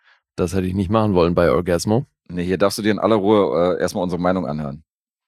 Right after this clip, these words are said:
Speaker 2: Und, ähm,
Speaker 1: Ja, sehr gut.
Speaker 2: passenderweise dazu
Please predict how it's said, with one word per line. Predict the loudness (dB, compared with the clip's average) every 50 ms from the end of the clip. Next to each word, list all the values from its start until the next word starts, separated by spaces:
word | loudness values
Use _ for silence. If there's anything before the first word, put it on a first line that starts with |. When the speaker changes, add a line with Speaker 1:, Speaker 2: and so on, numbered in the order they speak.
| _ _ -2
Speaker 2:
Und, | 0 2 2 2 2 0 -4 -6 -4
ähm, | -2 0 0 0 0 -2 -2 -4 -6 -6 -6 -8
Speaker 1:
Ja, | -10 -10
sehr | -10 -10 -10
gut. | -10 -14 -18 _ _ _
Speaker 2:
passenderweise | -2 -2 0 2 2 4 4 4 4 4 2
dazu | 2 2 2 0 0 0 0 0 -4